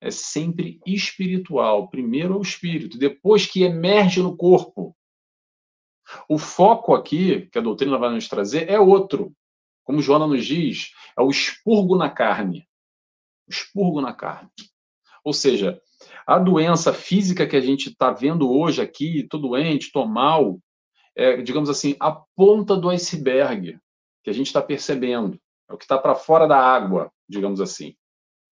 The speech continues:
É o que transparece. Mas lá pra dentro que é a questão que a gente tem que tratar, a questão que a gente tem que pesquisar e olhar. E esse é o convite que Joana faz, esse é o convite que a doutrina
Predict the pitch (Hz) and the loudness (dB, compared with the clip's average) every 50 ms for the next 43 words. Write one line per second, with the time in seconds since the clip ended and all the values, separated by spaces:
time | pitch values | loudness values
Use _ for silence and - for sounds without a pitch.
0 | _ - - - - 117 - 151 147 147 139 - - - 147 131 123 120 107 120 | _ -10 -10 -8 -8 -6 -2 0 0 0 0 0 0 2 2 4 6 6 4 4
1 | - - - - - - - _ _ _ _ _ _ _ _ - - - - - | 2 -2 -10 -14 -14 -16 -20 _ _ _ _ _ _ _ _ -20 -20 -10 -4 0
2 | 123 135 127 127 131 139 151 160 185 180 - 196 175 135 123 139 147 165 185 196 | 0 0 0 0 0 2 2 4 4 4 2 2 0 0 0 -2 0 0 -2 -2
3 | 185 185 160 143 - - 151 143 135 - 143 127 - - - - 143 139 135 139 | -4 -4 -6 -8 -4 -2 -2 -2 -2 -2 -4 -6 -6 -6 -2 0 0 0 0 -2
4 | 120 131 127 123 - - 135 131 - - 127 123 110 110 - - 120 120 120 - | -4 -6 -6 -6 -6 -8 -8 -8 -8 -4 -2 -2 -2 -2 0 2 2 2 2 0
5 | 120 113 - 131 127 - 120 127 123 123 - - 131 131 - 127 127 127 - _ | -6 -12 -12 -12 -10 -10 -10 -10 -10 -12 -10 -10 -10 -10 -8 -8 -10 -10 -12 _
6 | _ _ _ _ _ _ - 131 123 - - - 131 110 104 117 120 131 143 151 | _ _ _ _ _ _ -2 -2 -2 -2 -4 -6 -6 -4 -2 0 0 0 2 0
7 | 160 160 139 113 104 107 117 120 - - _ _ _ _ _ _ _ _ _ _ | 0 0 0 2 2 2 0 0 -4 -8 _ _ _ _ _ _ _ _ _ _
8 | _ _ _ _ - - - - - 233 240 143 196 226 - - 208 196 190 - | _ _ _ _ -20 -20 -16 -8 -2 2 4 6 6 6 4 4 2 2 2 2
9 | 185 185 165 - - 117 165 226 226 - - - 180 156 127 127 120 120 120 107 | 0 0 0 -2 -2 -4 -4 -4 -4 -6 -8 -8 -6 -6 -4 -2 -2 -2 -2 -4
10 | 98 92 - 95 92 90 90 87 87 - 101 123 139 139 - 160 - - 147 139 | -6 -8 -6 -4 -2 -2 -2 -4 -4 -4 -4 -4 -4 -4 -6 -10 -8 -8 -6 -6
11 | 110 92 107 156 180 185 - - 156 139 131 123 120 107 - 113 110 107 104 95 | -6 -8 -8 -8 -8 -8 -6 -6 -4 -4 -4 -6 -8 -8 -10 -10 -10 -8 -8 -10